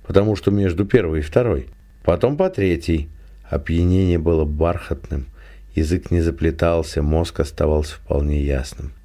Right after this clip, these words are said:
Говорят, шведы делают свой «Абсолют» из особых сортов озимой пшеницы. Ну и качество шведское. Блин, тогда из чего делают нашу? Обидно, что даже водку за границей делают лучше нас.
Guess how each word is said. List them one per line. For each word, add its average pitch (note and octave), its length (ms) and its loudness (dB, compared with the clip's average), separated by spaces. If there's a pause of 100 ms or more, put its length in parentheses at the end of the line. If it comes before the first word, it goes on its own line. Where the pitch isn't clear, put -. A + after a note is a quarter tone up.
(220)
Говорят, G2+ 380 2
шведы B2+ 440 0
делают B2 420 2
свой A#2 200 0
«Абсолют» A#2 520 0 (300)
из G2 180 4
особых A2 520 2
сортов D#2+ 540 0
озимой D#2+ 420 2
пшеницы. D#2+ 720 0 (320)
Ну F3 80 4
и E3 60 0
качество F#2+ 480 -2
шведское. D2 600 0 (720)
Блин, E2 600 2 (160)
тогда F2 260 4
из G#2+ 120 2
чего B2+ 320 2
делают A#2 440 0
нашу? F2 500 -2 (540)
Обидно, G#2 560 2
что - 180 -2
даже G2 260 4
водку A#2 380 0
за F2 120 -2
границей G2 500 0
делают G2 460 2
лучше G#2+ 360 0
нас. G2+ 440 -2